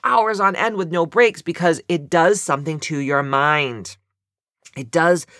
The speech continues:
something to your mind. You can even get, um, I haven't looked at these yet, but I've heard of, like, friends of mine using them. Like, you can even get, um,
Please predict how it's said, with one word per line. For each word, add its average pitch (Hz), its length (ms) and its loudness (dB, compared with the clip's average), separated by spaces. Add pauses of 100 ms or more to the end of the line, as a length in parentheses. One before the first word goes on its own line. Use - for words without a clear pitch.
something 160 420 -2
to 156 140 -10
your 160 100 -2
mind. 156 220 0 (240)
You 220 120 -4
can 494 200 2
even 415 160 2
get, 202 320 4
um, 143 400 4
I 151 100 4
haven't 226 420 0
looked 151 280 -2
at 202 100 -2
these 214 240 -6
yet, 214 220 0
but 160 100 0
I've 151 140 0
heard 151 340 2
of, 170 180 0
like, 139 200 -2
friends 143 320 0
of 170 80 -2
mine 185 440 0
using 208 440 -4
them. 214 200 0
Like, 151 220 -2 (300)
you 185 160 -4
can 240 160 -4
even 196 300 -2
get, 156 300 2
um, 139 320 2